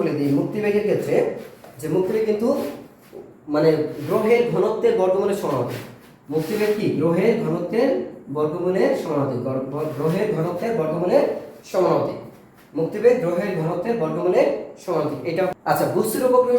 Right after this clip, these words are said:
সম্পর্কে কিছু তথ্য দিই। দেখো, বস্তুর উপগ্রহের পর্যায়কাল, বস্তুর উপগ্রহ, আবার বলছি, বস্তুর উপগ্রহ সম্পর্কিত কিছু তথ্য। বস্তুর উপগ্রহের পর্যায়কাল হচ্ছে চব্বিশ ঘন্টা। বস্তুর উপগ্রহের পর্যায়কাল হচ্ছে চব্বিশ ঘন্টা, এবং এইটা ভূপৃষ্ঠ হতে প্রায় থ্রি পয়েন্ট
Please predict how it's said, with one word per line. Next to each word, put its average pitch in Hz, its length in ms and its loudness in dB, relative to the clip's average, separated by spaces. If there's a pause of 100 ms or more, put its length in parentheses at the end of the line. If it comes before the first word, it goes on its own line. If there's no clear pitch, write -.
সম্পর্কে 233 320 -2
কিছু 208 200 -8
তথ্য 160 220 -2
দিই। 110 120 -6 (160)
দেখো, 123 160 -6 (120)
বস্তুর 202 360 2
উপগ্রহের 226 440 0
পর্যায়কাল, 175 380 0 (140)
বস্তুর 214 440 -2
উপগ্রহ, 165 340 0
আবার 165 160 0 (100)
বলছি, 123 160 -2 (120)
বস্তুর 196 360 -2
উপগ্রহ 185 260 -2 (120)
সম্পর্কিত 185 400 -6
কিছু 160 220 -4
তথ্য। 123 180 -6 (720)
বস্তুর 190 320 0
উপগ্রহের 240 460 2
পর্যায়কাল 196 400 0
হচ্ছে 202 200 -8
চব্বিশ 180 260 0 (100)
ঘন্টা। 127 300 -2 (560)
বস্তুর 160 340 -6
উপগ্রহের 196 420 2
পর্যায়কাল 180 380 -2
হচ্ছে 185 160 -4 (120)
চব্বিশ 165 340 -4
ঘন্টা, 139 240 -2
এবং 139 120 -2 (240)
এইটা - 340 2 (640)
ভূপৃষ্ঠ 196 420 -2 (140)
হতে - 220 0 (240)
প্রায় 135 220 0 (120)
থ্রি 240 120 -2 (140)
পয়েন্ট 135 260 4